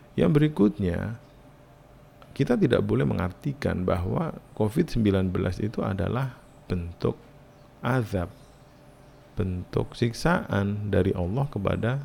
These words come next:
seseorang. Jadi tidak boleh diberikan sebuah konotasi ataupun kesimpulan bahwa orang yang terkena covid sembilan belas itu adalah orang yang perilakunya seumpama dia ahli maksiat.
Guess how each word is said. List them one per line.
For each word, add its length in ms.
seseorang. 640
Jadi 400
tidak 200
boleh 320
diberikan 560
sebuah 400
konotasi 720
ataupun 440
kesimpulan 800
bahwa 320
orang 280
yang 160
terkena 360
covid 320
sembilan 400
belas 240
itu 200
adalah 320
orang 280
yang 240
perilakunya 1000
seumpama 400
dia 320
ahli 280
maksiat. 560